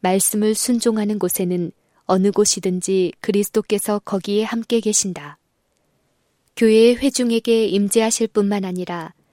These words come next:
제자들이 당신의 이름으로 모이는 곳에는 어느 곳이든지 그 수가 비록 적을지라도 그곳에도 계실 것이다." 그분께서는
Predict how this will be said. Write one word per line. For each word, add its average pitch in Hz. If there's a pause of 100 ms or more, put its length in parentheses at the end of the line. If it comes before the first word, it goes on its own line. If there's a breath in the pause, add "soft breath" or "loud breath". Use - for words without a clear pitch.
(280)
제자들이 208
당신의 214
이름으로 214
모이는 208
곳에는 202
어느 202
곳이든지 180 (460)
그 202
수가 202
비록 208
적을지라도 180
그곳에도 208
계실 208
것이다." 156 (1000)
그분께서는 202